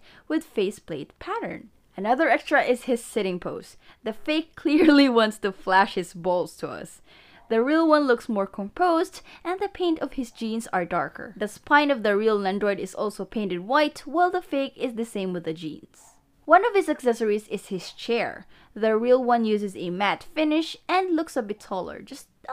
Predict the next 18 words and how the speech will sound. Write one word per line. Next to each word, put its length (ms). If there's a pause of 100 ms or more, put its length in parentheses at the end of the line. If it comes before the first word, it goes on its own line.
(140)
little 140
bit 240
though. 300 (180)
Dude, 800
look 260
at 160
how 460
they 240
made 480
the 200
intricate 560
chair 460
design 480
on 140
the 100
authentic 640
left 260
side. 400